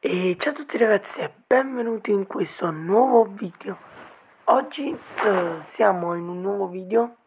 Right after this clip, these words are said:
dove siamo sul mio canale principale, dove oggi non porterò nessun gioco, ma, eh, vi devo dare una, una notizia che, eh, vi farò vedere tra pochi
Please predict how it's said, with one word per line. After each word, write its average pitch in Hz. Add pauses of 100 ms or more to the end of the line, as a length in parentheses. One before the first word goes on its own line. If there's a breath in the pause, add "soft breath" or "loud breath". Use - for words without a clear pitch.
(120)
dove 165 (500 soft breath)
siamo 180
sul 170
mio 190
canale 170 (140)
principale, 165 (640 loud breath)
dove 180
oggi 226
non 180
porterò 175
nessun 165
gioco, 165 (680 loud breath)
ma, 190 (280)
eh, 170
vi 185
devo 175
dare 165
una, 165 (260)
una 190
notizia -
che, 381
eh, 160 (540 loud breath)
vi 180
farò 190
vedere 165
tra -
pochi 208